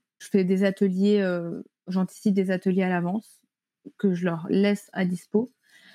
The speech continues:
avec, euh, donc, une fois par semaine, je leur présente les ateliers, tu vois, voilà, voilà, euh,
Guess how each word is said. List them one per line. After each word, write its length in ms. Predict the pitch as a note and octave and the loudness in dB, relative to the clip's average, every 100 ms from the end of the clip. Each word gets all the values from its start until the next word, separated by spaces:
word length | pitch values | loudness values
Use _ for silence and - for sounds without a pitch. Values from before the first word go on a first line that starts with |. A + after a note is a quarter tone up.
| - _ - | -20 _ -2
avec, 380 | F3+ F3 F#3 - | 2 2 0 0
euh, 100 | E3+ | 0
donc, 200 | F3 E3+ | 0 0
une 120 | F#3+ | 0
fois 140 | G3+ | 0
par 180 | F#3+ F3+ | 0 -2
semaine, 240 | - G3+ G3+ | 0 2 0
je 100 | E3 | -4
leur 80 | |
présente 380 | - - G3 F#3+ | -8 -2 -2 0
les 120 | F#3+ | 0
ateliers, 440 | F#3 F3+ F#3+ F#3 G#3 _ | 0 0 -2 -4 -8 _
tu 80 | - | -10
vois, 180 | - G3+ | -8 -4
voilà, 340 | F#3 - - F#3+ | -4 -4 -6 -6
voilà, 460 | F#3 F3+ F2+ - | -4 -2 -2 -2
euh, 120 | - | -6